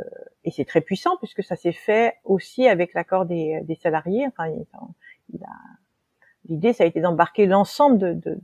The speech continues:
de, de l'entreprise, hein, autour de, de la, et de la rassembler autour de, de sa raison d'être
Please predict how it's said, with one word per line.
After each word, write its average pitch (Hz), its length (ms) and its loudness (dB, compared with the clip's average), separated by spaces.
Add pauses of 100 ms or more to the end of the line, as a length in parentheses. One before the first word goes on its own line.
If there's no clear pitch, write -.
de, 147 120 -10
de 170 120 -2
l'entreprise, 190 560 -2
hein, 240 160 0
autour 196 240 -4
de, 175 280 -6
de - 120 -10
la, - 120 -10 (140)
et 165 140 -4
de 180 100 2
la 175 100 6
rassembler 190 460 2
autour 175 280 -4
de, 170 180 -6 (800)
de - 60 -10
sa 185 160 -6
raison 175 280 -2
d'être 220 280 2